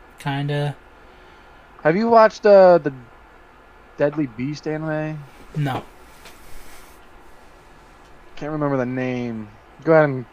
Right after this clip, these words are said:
Speaker 2: say
Speaker 1: Anyway.
Speaker 2: about the other ones you were
Speaker 1: Anyway, we
Speaker 2: looking
Speaker 1: went
Speaker 2: for.
Speaker 1: off on a tangent 'cause we were talking about worse characters. Uh, you said Armin,
Speaker 2: Oh,
Speaker 1: and then
Speaker 2: right.
Speaker 1: we got all the way to
Speaker 2: <laughs>
Speaker 1: here. But, um,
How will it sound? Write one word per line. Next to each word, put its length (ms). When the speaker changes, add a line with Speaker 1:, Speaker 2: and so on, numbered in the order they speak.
Speaker 2:
say 80
Speaker 1:
Anyway. 140
Speaker 2:
about 180
the 80
other 80
ones 220
you 60
were 60
Speaker 1:
Anyway, 160
we 60
Speaker 2:
looking 100
Speaker 1:
went 120
Speaker 2:
for. 60
Speaker 1:
off 140
on 80
a 80
tangent 460
'cause 100
we 60
were 40
talking 220
about 140
worse 480
characters. 680
Uh, 200
you 120
said 180
Armin, 300
Speaker 2:
Oh, 180
Speaker 1:
and 80
then 80
Speaker 2:
right. 80
Speaker 1:
we 40
got 160
all 200
the 60
way 120
to 100
Speaker 2:
<laughs> 120
Speaker 1:
here. 300
But, 180
um, 440